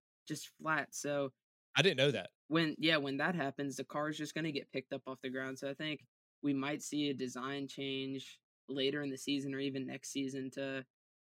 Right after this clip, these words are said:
Speaker 1: maybe change the bottom of the body just to limit the kind of flips we get. But the racing overall was really good. Yeah, we were single file for a lot of it, but when they needed to get double file, even three wide, it's,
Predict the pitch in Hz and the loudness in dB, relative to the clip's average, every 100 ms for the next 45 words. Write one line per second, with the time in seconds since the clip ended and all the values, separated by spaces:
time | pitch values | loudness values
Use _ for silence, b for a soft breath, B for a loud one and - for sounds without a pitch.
0 | _ 147 165 170 - - 147 156 147 135 | _ -2 0 0 -2 -4 -2 -2 -4 -4
1 | 123 135 143 139 135 131 131 139 139 131 | -2 -2 0 -2 -2 -4 -4 -2 -2 -4
2 | 139 - 147 139 131 - _ _ _ - | -8 -8 -8 -6 -8 -10 _ _ _ -20
3 | _ _ _ - 123 135 143 135 127 - | _ _ _ -12 -4 -2 -2 -4 -6 -6
4 | 135 117 - 143 - - 139 135 135 131 | -8 -8 -6 -6 -6 -6 -4 -2 -2 -4
5 | _ _ _ 151 - 131 147 180 190 139 | _ _ _ -6 -4 -2 -2 0 0 0
6 | 127 131 147 147 131 139 135 135 139 139 | 0 -2 0 -2 -2 -4 -4 -4 -4 -4
7 | 135 143 160 160 143 - 143 135 131 117 | -2 -2 0 0 0 -4 -6 -6 -8 -6
8 | 139 156 139 131 123 131 135 139 127 135 | -6 -6 -8 -8 -6 -6 -6 -6 -8 -12
9 | - _ _ _ - 135 143 165 156 143 | -14 _ _ _ -8 -2 0 0 0 0
10 | 143 139 135 131 143 139 131 135 - 131 | -2 -4 -6 -6 -6 -4 -6 -6 -8 -10
11 | 127 131 131 _ _ 151 160 139 139 165 | -8 -10 -14 _ _ -2 -2 -2 -2 -2
12 | 123 95 110 135 135 - | -2 -6 -12 -10 -10 -12